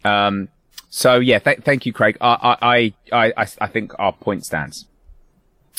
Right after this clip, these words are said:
Um, and a very similar point,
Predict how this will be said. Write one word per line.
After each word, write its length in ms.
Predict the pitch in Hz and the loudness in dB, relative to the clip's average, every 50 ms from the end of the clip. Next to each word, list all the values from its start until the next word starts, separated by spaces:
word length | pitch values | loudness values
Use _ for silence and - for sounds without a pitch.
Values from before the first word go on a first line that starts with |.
| - _ _ _ | -20 _ _ _
Um, 520 | 98 98 98 101 101 98 98 98 101 101 - - - - - _ | 2 4 4 4 4 4 2 2 -2 -4 -8 -12 -20 -20 -10 _
and 120 | - 165 185 | 0 0 0
a 20 | |
very 300 | 170 156 233 233 254 262 | 2 2 2 2 2 2
similar 420 | - - - - 196 170 135 120 107 | 0 0 0 0 2 2 2 2 0
point, 540 | - - - 104 95 87 78 - - - | -2 -2 -2 -2 0 -2 -4 -6 -10 -12